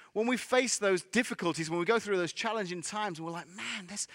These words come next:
this just seems to be too hard. I just am having a really hard time getting through this." And because we kind of felt like, "Well, surely this can't be God, because I thought that God wouldn't give me more than I could handle," so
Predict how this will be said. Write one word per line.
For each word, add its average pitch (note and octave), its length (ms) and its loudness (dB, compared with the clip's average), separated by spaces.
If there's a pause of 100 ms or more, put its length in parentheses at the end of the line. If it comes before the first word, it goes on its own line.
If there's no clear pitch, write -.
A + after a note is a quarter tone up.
(240)
this A#3 160 -4
just - 240 -2
seems A3 300 -2
to F3 100 -2
be E3 100 -4
too A#3+ 340 -2
hard. A3+ 280 -2
I G#3 80 0
just B3+ 180 -4
am G#3 140 -2
having G3+ 300 -4
a G3 40 -4
really G#3+ 380 -2
hard G3 260 2
time F#3+ 360 -2
getting E3 280 0
through A#3 360 -8
this." B2 500 -4 (1200)
And E3 80 0
because C4+ 300 0
we C4+ 100 0
kind A#3 220 0
of F#3+ 80 -6
felt A#3 240 2
like, E3 160 0
"Well, F3+ 140 0
surely C4 360 0
this F3 300 0
can't A3+ 240 -2
be D#3 80 -2
God, G3+ 240 2
because D3+ 260 -4
I D#3+ 80 0
thought - 240 -4
that D3 140 -10
God E3+ 200 0
wouldn't D#3+ 220 -2
give D#3+ 160 0
me D3 80 -4
more D#3+ 280 0
than D3 100 0
I D#3 100 0
could B2+ 140 -6
handle," D#3 480 -4
so E3 320 2